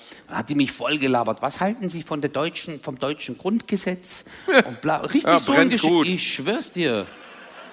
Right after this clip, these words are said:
Speaker 1: Moruk, ich hab richtig so, und dann hat die zu mir gesagt, ich brauch ihre Schulzeugnisse. Schul-, und dann hab ich gesagt, warum die so, damit ich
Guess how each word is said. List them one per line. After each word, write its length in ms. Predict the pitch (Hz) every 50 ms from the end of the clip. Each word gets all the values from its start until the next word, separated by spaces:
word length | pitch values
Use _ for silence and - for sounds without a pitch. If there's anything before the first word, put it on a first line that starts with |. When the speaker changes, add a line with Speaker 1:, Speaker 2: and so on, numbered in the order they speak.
| - - - -
Speaker 1:
Moruk, 380 | 143 185 233 262 262 214 -
ich 120 | 160 151 170
hab 180 | 202 190 151 147
richtig 320 | 220 254 247 - 226 185 -
so, 200 | - 240 247 220
und 120 | 165 143
dann 140 | 170 214 247
hat 120 | 247 - 240
die 60 | 214
zu 120 | - 220
mir 120 | 208 226 214
gesagt, 300 | 208 185 214 214 - -
ich 140 | 180 -
brauch 260 | - 170 190 208 - 196
ihre 320 | 196 175 190 185 180 165
Schulzeugnisse. 880 | - - - 254 254 254 - 143 113 104 - 107 98 - - 110 101 - _ _ _ _ _ _ _ _ _ _ _ _
Schul-, 280 | - - - 214 226 -
und 200 | - - 123 120
dann 100 | 165 180
hab 100 | 175 170
ich 100 | 147 -
gesagt, 280 | 139 135 143 131 - -
warum 300 | 127 139 170 220 208 175
die 120 | - 151
so, 160 | 147 151 139
damit 340 | - 135 143 160 175 175 -
ich 240 | 185 175 - -